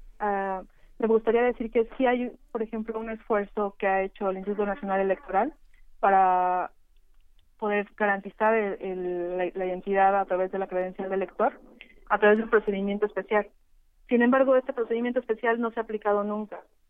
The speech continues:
porque no existe la información en la población en calle, pero también porque este procedimiento implica que existan testigos que den como referencia su propia, su propia identidad para poder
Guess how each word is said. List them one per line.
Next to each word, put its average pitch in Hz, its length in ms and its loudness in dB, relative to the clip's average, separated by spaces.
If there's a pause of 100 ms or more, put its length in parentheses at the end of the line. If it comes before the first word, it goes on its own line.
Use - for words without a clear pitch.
(280)
porque 220 300 2
no 226 180 2
existe 233 300 -6
la 240 60 -2
información 220 440 -2
en 226 80 0
la 220 100 4
población 220 340 0
en 226 80 -6
calle, 226 260 2
pero 220 220 -2
también 226 280 -2
porque 214 680 0 (240)
este 233 180 -12
procedimiento 226 680 -2
implica 233 560 -4 (380)
que - 80 0
existan 240 400 0
testigos 214 540 -2 (200)
que 214 120 2
den 214 260 2
como 220 220 2
referencia 202 480 -4
su 208 100 -4
propia, 214 320 0 (220)
su 220 120 -8
propia 226 400 2
identidad 220 520 2 (460)
para 202 160 0
poder 202 480 2